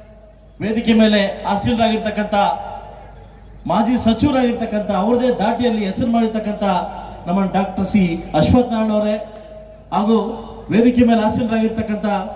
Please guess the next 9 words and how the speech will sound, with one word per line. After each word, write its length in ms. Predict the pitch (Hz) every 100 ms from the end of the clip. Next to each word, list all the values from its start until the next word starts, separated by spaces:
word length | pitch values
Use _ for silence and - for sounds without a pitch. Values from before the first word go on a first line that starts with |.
| - - -
ಸನ್ಮಾನ್ಯ 380 | 208 214 214 208 214
ಸಂಸದರಾಗಿರ್ತಕ್ಕಂಥ 880 | 240 269 254 240 226 233 220 214 208 196 - - - 165
ಎಸ್ 120 | 233 -
ಮುನಿಸಮ್ಮಣ್ಣವರೇ, 680 | 196 202 220 214 214 208 214 220 - - - - - - 165
ವೇದಿಕೆ 340 | 226 247 - 247
ಮೇಲೆ 120 | 233 220 208
ಮತ್ತೊಬ್ಬ 320 | 220 247 240 -
ಸ್ನೇಹಿತರಾಗಿರ್ತಕ್ಕಂಥ 920 | 220 247 254 226 220 220 202 208 208 202 185 - - - 165
ನಮ್ಮೆಲ್ಲರ 380 | 196 214 233